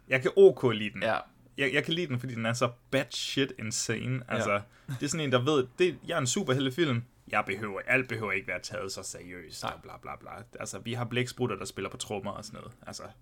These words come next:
Speaker 2: Ja.
Speaker 1: godmorgen. Men den er jo så instrueret af James Wan, bare
Speaker 2: Den
Speaker 1: lige
Speaker 2: er
Speaker 1: så folk
Speaker 2: nemlig
Speaker 1: er
Speaker 2: også instrueret af James
Speaker 1: med
Speaker 2: Wan.
Speaker 1: på det.
Speaker 2: Og ved du, hvad han også har skrevet, som s-, måske snart udkommer?
Speaker 1: Nej, hvad? Malignant?
Speaker 2: Det
Speaker 1: Nej.
Speaker 2: er remaket af
Speaker 1: Nå.
Speaker 2: A Nightmare on Elm Street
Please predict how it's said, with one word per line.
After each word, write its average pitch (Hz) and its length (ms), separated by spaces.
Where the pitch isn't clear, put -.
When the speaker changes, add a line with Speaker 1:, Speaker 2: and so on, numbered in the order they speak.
Speaker 2:
Ja. 110 60
Speaker 1:
godmorgen. 90 280
Men 113 80
den 135 120
er 123 40
jo 117 40
så 127 120
instrueret 120 380
af 101 140
James 95 240
Wan, 104 220
bare - 120
Speaker 2:
Den - 80
Speaker 1:
lige 170 60
Speaker 2:
er 160 40
Speaker 1:
så - 0
folk 135 120
Speaker 2:
nemlig 131 140
Speaker 1:
er 107 60
Speaker 2:
også 107 140
instrueret 101 300
af - 40
James 98 100
Speaker 1:
med 98 80
Speaker 2:
Wan. 98 60
Speaker 1:
på 95 160
det. 104 60
Speaker 2:
Og 110 140
ved 147 80
du, 143 60
hvad 117 100
han 107 180
også - 360
har 123 140
skrevet, 120 300
som 107 200
s-, - 180
måske 110 400
snart 156 420
udkommer? 120 440
Speaker 1:
Nej, 120 440
hvad? 135 400
Malignant? 110 540
Speaker 2:
Det - 100
Speaker 1:
Nej. - 180
Speaker 2:
er 104 240
remaket 139 600
af 107 140
Speaker 1:
Nå. 107 60
Speaker 2:
A 104 100
Nightmare 123 320
on 117 60
Elm 170 120
Street - 300